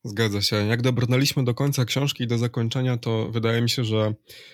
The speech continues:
y, nie ma co więcej opowiadać i chyba zakończymy też nasz odcinek. Ja zdecydowanie polecam tę książkę. Tak jak powiedziałeś, Cyranka nie pudłuje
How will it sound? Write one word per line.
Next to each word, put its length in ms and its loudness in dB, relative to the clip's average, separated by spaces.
y, 180 -2
nie 100 2
ma 80 2
co 140 -2
więcej 260 2
opowiadać 680 2
i 180 2
chyba 240 0
zakończymy 520 2
też 260 0
nasz 160 2
odcinek. 500 0
Ja 120 4
zdecydowanie 500 2
polecam 420 0
tę 100 -2
książkę. 440 0
Tak 140 2
jak 60 -10
powiedziałeś, 520 2
Cyranka 480 0
nie 160 2
pudłuje 580 2